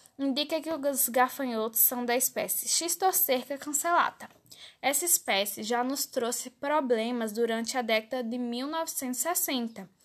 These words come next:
Depois, foram avistados somente em dois mil e quinze e agora, atualmente. Estamos aqui com a entomologista e doutora Brenda Queiroz, que estuda a praga de gafanhotos e o comportamento desses insetos.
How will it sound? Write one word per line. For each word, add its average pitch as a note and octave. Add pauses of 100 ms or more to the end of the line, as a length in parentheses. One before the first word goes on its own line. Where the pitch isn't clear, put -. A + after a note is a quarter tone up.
(340)
Depois, A#3+
foram A#3+
avistados A#3+
somente D#4+
em B3
dois B3
mil B3+
e C4+
quinze F#4+ (100)
e D#4+
agora, C#4
atualmente. D4+ (1120)
Estamos C#4
aqui D#4
com C#4
a A#3+
entomologista C#4+
e A#3+
doutora A#3
Brenda A#3+
Queiroz, D4+
que -
estuda A#3
a -
praga A#3+
de C4+
gafanhotos D4
e B3+
o B3+
comportamento D4
desses C4
insetos. -